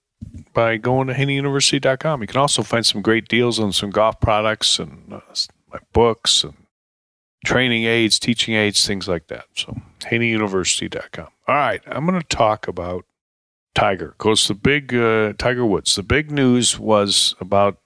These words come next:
the ankle surgery, and who knows how many surgeries he's had on, on, uh, that ankle as a result of the car crash.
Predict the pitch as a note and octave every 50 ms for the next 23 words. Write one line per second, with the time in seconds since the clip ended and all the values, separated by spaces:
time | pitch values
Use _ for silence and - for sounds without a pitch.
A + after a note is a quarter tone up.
0 | _ _ - G#2 G2 G2 F#2+ G2 F#2+ - - A2+ A2+ A#2+ A#2 - G2+ F#2 F2+ -
1 | - G#2+ F#2+ F2+ E2+ - - F#2 F#2 F#2 F#2+ F#2 - - _ _ _ _ _ _
2 | _ - - A#2 G#2 G2 G2 G2 G2 F#2+ F#2 F#2 F#2 F2 D#2+ - - - - -
3 | - _ _ _ _ _ _ _ - - C3 E3+ F3 C#3+ - G#2+ G#2 - - G2
4 | G2+ G#2+ A2 F#2 D2+ - - - F#2+ F#2 F2+ F2+ F2 D#2+ D#2+ - - - F#2 E2
5 | - - F2+ E2+ E2+ E2+ E2 D2+ D#2 _ _ - F#2 F2+ F2 E2 E2 E2 - F#2
6 | F2+ E2+ E2 D#2+ D#2+ E2+ E2+ - - E2+ E2+ F#2+ F#2 F#2 F2 E2+ - - _ _
7 | _ _ _ - _ _ _ _ - F2+ E2+ E2+ F2+ F#2 F#2+ F#2 F2 - - D#2+
8 | D#2+ - F2 E2+ E2 - - - F#2 F2+ - - F2 E2+ E2+ - - - F2+ F2
9 | E2+ - - F2 E2 E2+ E2 - -